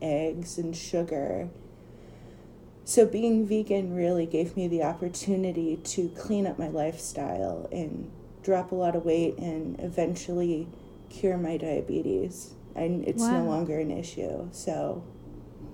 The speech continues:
Speaker 1: it's been a
Speaker 2: Wow.
Speaker 1: journey. <laughs>
Speaker 2: So what were some of the biggest challenges you faced in making the transition?
Speaker 1: Um, my family was a big thing. Uh, they didn't understand.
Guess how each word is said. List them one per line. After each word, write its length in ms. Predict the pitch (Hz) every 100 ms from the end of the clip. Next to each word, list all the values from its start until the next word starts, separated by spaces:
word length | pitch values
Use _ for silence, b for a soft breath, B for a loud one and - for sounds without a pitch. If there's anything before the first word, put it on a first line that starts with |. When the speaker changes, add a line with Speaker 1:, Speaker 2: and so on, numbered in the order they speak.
| - - - - - - - - - - - -
Speaker 1:
it's 200 | 180 226
been 160 | 214
a 40 | 208
Speaker 2:
Wow. 40 |
Speaker 1:
journey. 520 | - 190 170 - - 208
<laughs> 600 | 262 240 349 285 285 - - - -
Speaker 2:
So 180 | - 349
what 160 | 415
were 100 | 453
some 300 | 415 - 349
of 120 | 349
the 60 | 302
biggest 420 | 240 285 285 -
challenges 600 | - 233 294 262 233 220
you 160 | 214 214
faced 360 | 214 214 214
in 140 | 226 202
making 460 | 202 - 202 196 - 180 - -
the 140 | 214
transition? 880 | 208 220 202 196 196 180 196 185 190 - - - - - B B B -
Speaker 1:
Um, 380 | 262 269 269 269
my 140 | 277
family 680 | 285 - 190 190 190 196 196
was 240 | 196 202 196
a 60 |
big 240 | 196 190 185
thing. 600 | - 196 180 175 175 - -
Uh, 280 | 156 - 170
they 180 | 185
didn't 240 | 190 - 196
understand. 960 | 180 165 170 - 151 98 101 214 233